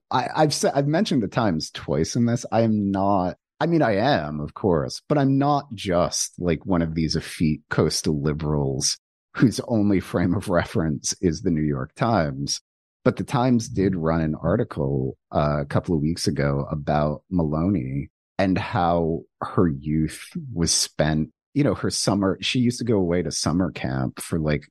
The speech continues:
Tolkien Hobbit village right-wing summer camps. So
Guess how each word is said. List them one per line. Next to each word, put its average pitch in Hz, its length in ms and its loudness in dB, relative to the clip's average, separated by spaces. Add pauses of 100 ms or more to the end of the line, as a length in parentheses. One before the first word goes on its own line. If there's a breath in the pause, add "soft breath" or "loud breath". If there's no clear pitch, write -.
Tolkien 78 840 0 (180)
Hobbit 80 420 0 (140)
village 73 920 -2 (200)
right-wing 76 960 0 (160)
summer 73 440 0
camps. - 600 -4 (440)
So 117 420 2